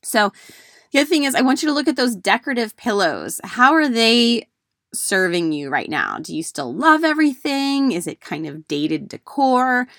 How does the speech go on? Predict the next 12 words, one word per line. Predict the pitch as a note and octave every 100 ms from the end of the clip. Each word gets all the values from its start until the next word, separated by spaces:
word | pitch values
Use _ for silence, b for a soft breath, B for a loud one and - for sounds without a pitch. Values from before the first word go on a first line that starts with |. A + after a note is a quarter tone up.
| b b _
Do | F#3
they | F3 E3
get | D#3 -
thrown | - F3+ F3+
on | F3+ D3
the | -
floor | - C4 C4+ B3+ B3+ B3+
and | G#3+
then | D#3+ D3
never | C3 B2+ -
picked | - F3 _
up? | C4+ B3+ B3+ B3